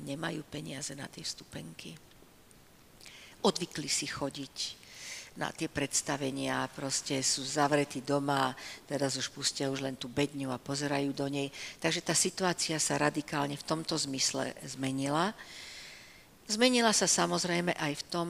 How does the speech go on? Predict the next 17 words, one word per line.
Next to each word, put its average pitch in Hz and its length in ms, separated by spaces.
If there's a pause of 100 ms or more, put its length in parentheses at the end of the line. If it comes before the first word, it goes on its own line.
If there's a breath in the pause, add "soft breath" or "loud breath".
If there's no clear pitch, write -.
že 156 240
dnes 160 260
tie 165 140
produkcie 156 640
televízne, 147 720
ako 151 340
idú, 139 380 (580 loud breath)
to 156 80
je 156 540
naozaj 165 460
taký 175 280
mlynček, 175 880 (520 loud breath)
že 160 760 (320)
je 165 160
veľmi 156 320
pohodlné 143 760
obsadzovať 160 500